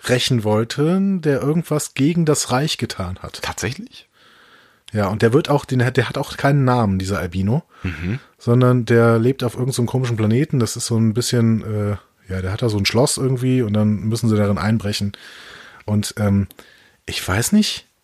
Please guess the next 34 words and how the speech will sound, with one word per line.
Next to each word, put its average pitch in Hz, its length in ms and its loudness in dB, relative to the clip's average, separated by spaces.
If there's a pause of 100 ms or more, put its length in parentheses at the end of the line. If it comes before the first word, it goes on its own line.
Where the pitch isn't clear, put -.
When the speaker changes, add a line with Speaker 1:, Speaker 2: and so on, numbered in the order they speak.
(540)
Speaker 1:
dieser 104 260 2
Albino 165 720 2 (880)
Speaker 2:
Meinst 101 200 -2
du, 120 40 0
da 110 500 0 (580)
Speaker 1:
könnte 151 380 2
doch 196 260 0
Vox - 300 -4
sein. 92 240 -4
Ich - 120 -6
weiß 139 120 -4
gar 143 100 -2
nicht, 110 100 0
wie 104 100 -2
alt 156 180 -2
werden 185 180 0
Klingonen 92 440 -2
denn? 90 220 -4
Speaker 2:
Das 95 140 -10
weiß 104 140 -2
ich 107 80 -6
auch - 60 -6
nicht 92 120 -4
so 85 80 -8
genau. 82 320 -4 (220)
Speaker 1:
Aber 107 120 -2
die 110 80 4
werden, 147 160 4
glaub 123 100 2
ich, 90 100 -2
sehr 143 260 2
alt, 95 260 -4
weil 101 120 -4
ich - 140 -10